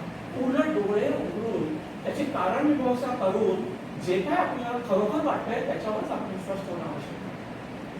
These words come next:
पण हा जो प्रकार आहे, आता आमच्याकडे याच्यावर भरपूर, अ, चर्चा झाली आणि आम्ही आता कोकणामध्ये बऱ्याचशा काही गावांमध्ये, अ, याच्यावर, अ, त्यांनी, अ, ठराव पण केलेले आहे की अशा प्रकारे, आणि मग त्या,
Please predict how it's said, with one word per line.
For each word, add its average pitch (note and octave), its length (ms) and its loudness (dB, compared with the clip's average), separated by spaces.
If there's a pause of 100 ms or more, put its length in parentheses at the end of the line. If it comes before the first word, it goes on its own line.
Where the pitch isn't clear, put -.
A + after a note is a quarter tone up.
(200)
पण C4+ 100 0
हा B3 300 6
जो F#4 60 6
प्रकार D4 300 4
आहे, C4+ 220 2
आता C#4+ 340 0
आमच्याकडे B3 420 -2
याच्यावर A#3+ 300 -2
भरपूर, C#4+ 540 -2
अ, E3 260 -2 (880)
चर्चा - 340 2
झाली A#3 160 0
आणि - 260 0
आम्ही G#3 160 -4
आता G#3 200 -2 (380)
कोकणामध्ये A#3+ 480 2
बऱ्याचशा A3 360 2
काही B3 140 2
गावांमध्ये, B3 680 2 (720)
अ, F#3+ 200 -2
याच्यावर, A#3 520 4
अ, F#3+ 260 6 (680)
त्यांनी, A3+ 280 2
अ, A3 200 4
ठराव G#3 340 6
पण E3+ 140 4
केलेले A3+ 300 2
आहे - 160 -2 (420)
की B3 60 -2
अशा B3 260 2
प्रकारे, A3+ 360 -2
आणि G#3 340 2
मग C#4 100 2
त्या, D#4+ 140 2